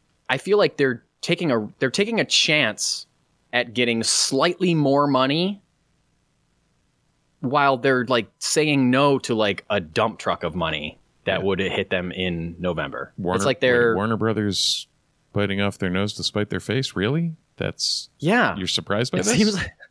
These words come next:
Speaker 1: they're, like, clamoring for scraps
Speaker 2: Yeah.
Speaker 1: when they, they got a feast just around the corner. <laughs>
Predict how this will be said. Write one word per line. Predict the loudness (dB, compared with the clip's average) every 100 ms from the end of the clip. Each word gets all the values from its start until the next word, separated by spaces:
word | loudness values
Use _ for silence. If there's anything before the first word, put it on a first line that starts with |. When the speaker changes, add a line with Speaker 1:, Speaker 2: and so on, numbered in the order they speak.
| _ _ _ _ _ 0
Speaker 1:
they're, | 2
like, | 4 2 -2 -8
clamoring | -2 2 2 4 2 2
for | 2 2 2
scraps | -2 -4 -2 2 2 0 -4 -10 -6
Speaker 2:
Yeah. | -4 0
Speaker 1:
when | 2 4 2 2
they, | 0 -2 _
they | -2 0
got | 2 0
a |
feast | -2 0 0 0 -4 -8 -12 _
just | -4 -2
around | 0 0
the | 0
corner. | -2 -2 -2
<laughs> | -4